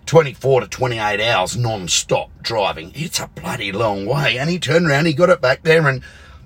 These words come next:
if I remember correctly, he actually got it through emissions. And, you know,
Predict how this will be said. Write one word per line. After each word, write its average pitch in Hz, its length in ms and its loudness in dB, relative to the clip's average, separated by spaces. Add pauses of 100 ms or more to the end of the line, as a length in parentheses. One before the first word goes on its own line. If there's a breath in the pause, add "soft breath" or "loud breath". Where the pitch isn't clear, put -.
(140)
if 220 160 -2
I 175 140 8
remember 139 520 0
correctly, 101 680 -4 (120)
he 170 200 -2 (140)
actually - 580 -4 (100)
got - 200 -6
it 131 100 -4
through - 500 -14 (380)
emissions. 139 720 -4
And, 143 300 0 (760 loud breath)
you 185 80 0
know, 156 140 4